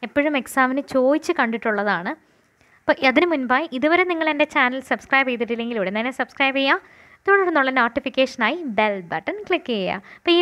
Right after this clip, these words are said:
വീഡിയോ കണ്ടന്റുകൾ നിങ്ങൾക്ക് ഉപയോഗപ്രദമായി തോന്നുന്നുവെങ്കിൽ ഇത് നിങ്ങൾ മാക്സിമം ബീഡ് ഗ്രൂപ്പുകളിലേക്ക് എത്തിക്കാനും ശ്രദ്ധിക്കുക.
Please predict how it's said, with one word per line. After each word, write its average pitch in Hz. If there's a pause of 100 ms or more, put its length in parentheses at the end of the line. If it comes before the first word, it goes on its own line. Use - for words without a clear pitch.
വീഡിയോ 311 (100)
കണ്ടന്റുകൾ 247
നിങ്ങൾക്ക് 226 (140)
ഉപയോഗപ്രദമായി 240
തോന്നുന്നുവെങ്കിൽ 226 (120)
ഇത് 311
നിങ്ങൾ 220 (120)
മാക്സിമം 208
ബീഡ് 208
ഗ്രൂപ്പുകളിലേക്ക് 190 (480)
എത്തിക്കാനും 269
ശ്രദ്ധിക്കുക. 190